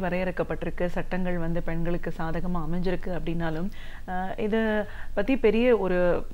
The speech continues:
அஹ், ஒரு, ஒரு ஊழியர் ஒரு பெரிய நிறுவனங்கள்ல ஒ-, நம்ம பணியாற்றக்கூடிய சூழல்லையே இதை பத்தின ஒரு புரிதல் இல்ல அப்படின்னும் போது, அஹ், அமைப்பு சாரா தொழிலாளர்கள் நிறைய பேர் இருக்காங்க,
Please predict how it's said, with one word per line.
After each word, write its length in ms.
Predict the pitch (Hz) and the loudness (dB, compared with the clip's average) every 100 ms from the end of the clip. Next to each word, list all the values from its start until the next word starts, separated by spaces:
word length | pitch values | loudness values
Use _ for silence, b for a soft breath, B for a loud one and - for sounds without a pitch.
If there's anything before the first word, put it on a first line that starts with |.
| - | -4
அஹ், 300 | 147 156 151 | -2 -2 -2
ஒரு, 160 | 151 160 156 151 b b | 0 0 -2 -4 b b
ஒரு 280 | - - 170 | -4 -2 2
ஊழியர் 440 | 180 233 240 226 233 | 6 6 8 6 4
ஒரு 180 | 208 | 2
பெரிய 280 | 180 175 220 | 0 0 2
நிறுவனங்கள்ல 640 | 214 190 220 226 214 214 196 | 2 2 2 2 2 2 2
ஒ-, 280 | 175 165 170 | 2 0 0
நம்ம 220 | 156 160 | -2 -2
பணியாற்றக்கூடிய 760 | 170 175 196 185 185 180 170 170 165 | -2 0 0 0 -2 0 2 2 2
சூழல்லையே 420 | 180 190 190 190 | 2 2 2 2
இதை 160 | 170 180 | 2 0
பத்தின 280 | 175 196 196 | 0 0 0
ஒரு 160 | 175 | 0
புரிதல் 380 | 165 202 196 180 | 0 0 0 0
இல்ல 240 | 165 185 196 | 0 0 0
அப்படின்னும் 460 | 170 151 160 156 | 0 -2 -4 -4
போது, 320 | 165 151 185 - b b b 202 | -2 -2 -2 -4 b b b 0
அஹ், 120 | 180 | 2
அமைப்பு 340 | 175 233 262 | 4 4 4
சாரா 260 | 233 220 202 | 4 4 2
தொழிலாளர்கள் 680 | 190 175 175 175 175 190 | 2 2 2 0 0 0
நிறைய 360 | 185 160 170 190 | 0 0 0 0
பேர் 140 | 185 | 0
இருக்காங்க, 440 | 175 170 165 165 | -2 -4 -2 0